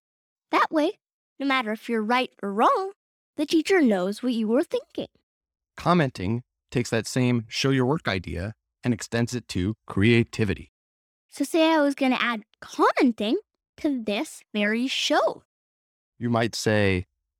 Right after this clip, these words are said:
Speaker 2: "We start with introducing each other and why we're here, to know everything."
Speaker 1: Then one of us shares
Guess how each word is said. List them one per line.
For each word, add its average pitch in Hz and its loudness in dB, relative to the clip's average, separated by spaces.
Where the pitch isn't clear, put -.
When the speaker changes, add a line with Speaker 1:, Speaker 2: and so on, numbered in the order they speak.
Speaker 2:
"We 117 -2
start 127 0
with 117 -8
introducing 120 -2
each 101 -4
other 85 -4
and 117 0
why 110 2
we're 113 0
here, 95 0
to 127 -4
know 131 0
everything." 135 -4
Speaker 1:
Then 262 2
one 262 2
of - -2
us 277 -2
shares - -6